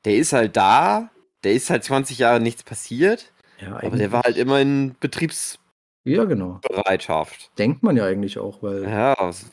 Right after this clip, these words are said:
Speaker 1: und,
Speaker 2: wenn der
Speaker 1: also
Speaker 2: Plan immer war, dass man dann Luke mal irgendwann ausbildet, das wurde ja, ich glaub, so explizit vielleicht in Episode drei wurde das mal gesagt, was dann mit den Kindern passiert.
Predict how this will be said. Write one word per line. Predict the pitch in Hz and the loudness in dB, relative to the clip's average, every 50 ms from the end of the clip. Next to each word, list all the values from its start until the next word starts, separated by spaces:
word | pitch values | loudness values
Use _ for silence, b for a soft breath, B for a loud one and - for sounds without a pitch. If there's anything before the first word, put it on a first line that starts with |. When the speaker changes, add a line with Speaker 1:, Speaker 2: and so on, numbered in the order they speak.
| _ | _
Speaker 1:
und, | - - 85 87 - - - - - - - | -20 -20 -20 -20 -20 -20 -18 -18 -16 -12 -6
Speaker 2:
wenn | - 104 117 | -2 0 2
der | 113 110 | 2 2
Speaker 1:
also | 92 | 2
Speaker 2:
Plan | 92 101 113 113 117 | 0 2 2 2 4
immer | 120 139 143 135 123 113 107 | 4 4 6 6 6 4 4
war, | 107 117 127 | 2 0 2
dass | 127 123 123 - | 0 0 0 0
man | 113 107 | -2 -2
dann | 104 107 104 104 | -2 -2 -2 -2
Luke | 117 127 127 - 120 | -2 -2 -2 -2 -2
mal | 110 - | -2 -2
irgendwann | 110 107 117 110 - 92 90 | -4 -4 -6 -6 -6 -8 -8
ausbildet, | - 90 110 120 120 - - - 110 101 95 | -4 -4 -4 -4 -4 -6 -6 -6 -4 -4 -4
das | 90 - - | -6 -6 -6
wurde | 98 101 92 101 | -4 -4 -2 -2
ja, | 92 | -2
ich | 87 - | -4 -4
glaub, | - 98 90 - | -6 -8 -8 -8
so | - - 98 98 98 | -8 -8 -6 -6 -6
explizit | - - - - - _ _ _ _ _ _ _ - 101 - - - - - 160 175 - | -6 -8 -12 -18 -20 _ _ _ _ _ _ _ -14 -14 -12 -12 -16 -12 -12 -12 -12 -12
vielleicht | - - - - - _ - | -14 -14 -14 -14 -14 _ -12
in | 135 | -12
Episode | 131 127 127 123 127 123 113 | -12 -12 -10 -8 -8 -8 -8
drei | - - - 117 127 123 | -10 -10 -8 -8 -6 -4
wurde | 127 127 127 | -4 -4 -4
das | 123 117 - | -6 -6 -6
mal | 117 117 117 117 117 113 | -6 -6 -4 -4 -6 -6
gesagt, | - 110 - - 101 104 123 143 - - _ - | -8 -10 -10 -8 -10 -8 -8 -10 -10 -12 _ -16
was | 131 - - | -18 -12 -8
dann | - 127 127 | -6 -4 -2
mit | 120 123 | -2 -4
den | - 127 | -4 -6
Kindern | 127 - 127 131 123 123 | -6 -6 -4 -4 -6 -6
passiert. | - 110 - - - 120 117 B | -8 -12 -12 -10 -8 -8 -8 B